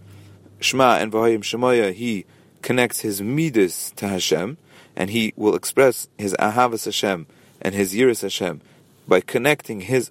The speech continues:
all of his midas, which m-, a person's main midas are hava and yira, and the rest are an outflow from there. So he connects his midas to Hashem through the second two parashas, through Shema and V'hoyim Shemoy, like it says in Shulchan Aruch,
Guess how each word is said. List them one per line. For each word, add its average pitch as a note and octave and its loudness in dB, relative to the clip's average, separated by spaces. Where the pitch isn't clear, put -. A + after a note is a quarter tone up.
all B2+ 6
of A2+ 2
his C3+ 0
midas, G2 -6
which - -2
m-, G2+ -6
a - 0
person's G#2+ 0
main B2 2
midas G2+ -4
are F#2+ -2
hava G#2 0
and F#2+ -6
yira, G2+ -2
and F2+ -8
the F#2+ -4
rest G#2 0
are F#2+ 0
an F#2 0
outflow G#2 2
from F2+ -8
there. F2 2
So - -10
he G2+ -4
connects A2+ -4
his C#3+ 2
midas A#2+ -4
to G2+ -4
Hashem G2 0
through - -4
the F#2 -6
second A2 2
two G#2 -8
parashas, G#2 -2
through F#2 -10
Shema A2 -2
and F#2+ -10
V'hoyim F#2+ 2
Shemoy, B2+ 0
like G#2 -4
it G2 -8
says B2+ 2
in B2 -10
Shulchan C#3 -2
Aruch, E3 2